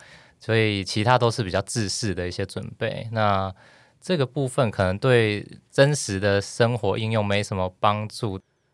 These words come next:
但是我觉得，嗯，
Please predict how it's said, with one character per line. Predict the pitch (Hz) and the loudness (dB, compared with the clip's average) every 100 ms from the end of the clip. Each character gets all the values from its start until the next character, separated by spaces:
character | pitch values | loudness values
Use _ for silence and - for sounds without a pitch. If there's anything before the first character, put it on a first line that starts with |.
| _ - | _ 0
但 | 120 113 | 0 0
是 | - 117 110 - _ | -4 -4 -4 -8 _
我 | 104 101 | -6 -6
觉 | - 110 110 | -4 -4 0
得， | 117 113 110 107 - | 2 4 4 2 -2
嗯， | 104 98 95 92 | -2 0 -2 -6